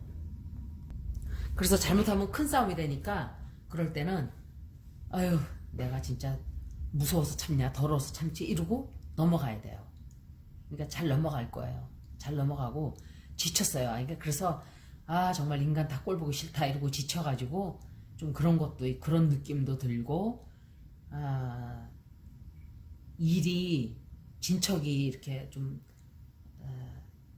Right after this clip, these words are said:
늦어지고 이제 좀 그런 게 있어요. 일이 빨리빨리 진척이 안 되고 기다려야 되고 연기가 되고, 또 연인 관계에서는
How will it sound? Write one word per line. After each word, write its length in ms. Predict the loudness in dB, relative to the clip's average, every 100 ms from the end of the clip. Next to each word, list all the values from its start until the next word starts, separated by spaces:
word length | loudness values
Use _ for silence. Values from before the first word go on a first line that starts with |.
| -20 -20 -20 -20 -8
늦어지고 640 | 2 4 6 4 2 0
이제 140 | -2 -2
좀 140 | -6
그런 240 | -2 0 0
게 80 |
있어요. 420 | 0 -6 -10 -12 -6
일이 240 | -2 -2 0
빨리빨리 420 | 0 2 0 0
진척이 420 | 0 2 0 0
안 140 | -2
되고 480 | -2 -4 -2 -4 -6 -18 -20 -20 -20 -20 -20 -18
기다려야 560 | -4 4 6 6 4 2
되고 320 | 0 0 2
연기가 580 | 4 6 4 2 0 0
되고, 720 | 0 -2 -4 -4 -2 -6 -8 -16 -20 -20 -10
또 300 | 6 10 10 10
연인 340 | 8 8 8
관계에서는 920 | 6 4 2 0 2 0 2 0 -2